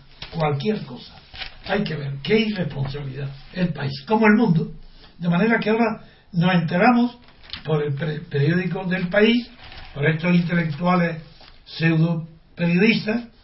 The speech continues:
que Europa y Estados Unidos tratan de presionar a Rusia para evitar una guerra. Ya no es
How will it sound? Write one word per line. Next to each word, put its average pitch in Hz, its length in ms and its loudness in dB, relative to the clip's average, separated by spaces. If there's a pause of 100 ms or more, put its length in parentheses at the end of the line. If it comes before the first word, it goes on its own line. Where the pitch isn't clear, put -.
(400)
que 156 100 0
Europa 214 380 4
y 165 80 0
Estados 202 400 4
Unidos 214 400 2
tratan 226 520 0
de 208 160 4
presionar 175 1000 4 (140)
a 147 100 -8
Rusia 233 460 0 (440)
para 151 140 2
evitar 175 240 -2
una 170 140 2
guerra. 139 260 0
Ya 165 160 2
no 208 160 4
es 214 200 2